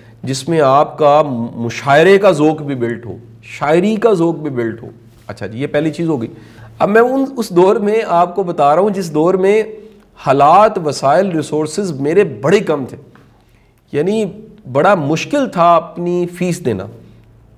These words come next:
वालिद साहब, मुझे पता था किस तरह कमा रहे हैं और किस तरह घर को फंड कर रहे हैं और किस तरह मैंने फ़ीस देनी है, बड़ा चैलेंज थे।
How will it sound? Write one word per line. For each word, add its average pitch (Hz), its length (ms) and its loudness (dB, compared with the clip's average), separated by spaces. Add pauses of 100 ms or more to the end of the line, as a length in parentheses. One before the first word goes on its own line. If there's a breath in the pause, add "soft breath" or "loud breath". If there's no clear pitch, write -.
वालिद 139 260 2
साहब, 151 480 2
मुझे 143 160 -4
पता 156 220 0
था 156 100 2
किस 147 300 -8
तरह 156 160 2
कमा 127 340 2
रहे 147 100 4
हैं 143 60 -2
और 139 100 -2
किस - 300 -10
तरह 156 160 2
घर 117 220 -6
को 110 120 -8
फंड 147 280 -4
कर 123 180 2
रहे 127 80 -2
हैं 131 80 -2
और 139 100 -2
किस 147 280 -6
तरह 180 140 2
मैंने 156 200 0
फ़ीस 131 240 -4
देनी 127 300 -4
है, 165 60 -6
बड़ा 247 260 4
चैलेंज 143 440 -2
थे। 117 40 -16